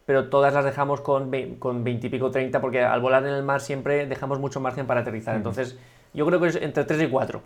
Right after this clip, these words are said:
Speaker 2: Sí.
Speaker 1: a, a tope.
Speaker 2: Pero lo bueno es que no notamos un bajón de brillo, que eso es cuando el móvil se calienta muchísimo, y, eh, que esto ya lo vamos hablando, pues, con Pascu y en muchas ocasiones con, con, en nuestras redes sociales, en, eh,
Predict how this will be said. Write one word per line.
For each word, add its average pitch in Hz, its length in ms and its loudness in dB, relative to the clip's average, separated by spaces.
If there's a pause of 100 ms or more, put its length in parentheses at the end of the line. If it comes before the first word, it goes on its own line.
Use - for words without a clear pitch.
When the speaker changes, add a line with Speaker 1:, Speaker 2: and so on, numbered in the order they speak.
Speaker 2:
Sí. - 180 -10 (200)
Speaker 1:
a, 113 460 -8
a 113 40 -2
tope. 113 260 -8
Speaker 2:
Pero 120 140 6
lo 120 100 12
bueno 131 200 4
es 143 80 -4
que 147 100 0
no 127 100 2
notamos 120 460 2
un 117 160 -2
bajón 107 360 4
de 98 100 2
brillo, 101 320 -2
que 101 120 -2
eso 98 140 -6
es - 80 -16
cuando 104 240 -2
el 98 80 -2
móvil 110 400 2
se 113 140 -4
calienta 110 340 0
muchísimo, 101 680 -4
y, 90 240 -4
eh, 64 320 -10
que 92 80 -10
esto 95 240 -2
ya 95 160 0
lo 95 60 0
vamos 95 120 -6
hablando, 92 360 -4
pues, 87 240 -12 (280)
con 82 280 -10
Pascu 87 400 -8
y 82 40 -8
en 80 160 -12
muchas 90 240 -10
ocasiones 90 460 -10
con, 87 340 -10
con, 87 460 -10
en 95 120 -10
nuestras 90 500 -8 (500)
redes 98 200 0
sociales, 107 460 -2 (520)
en, 92 440 -6
eh, 95 200 -14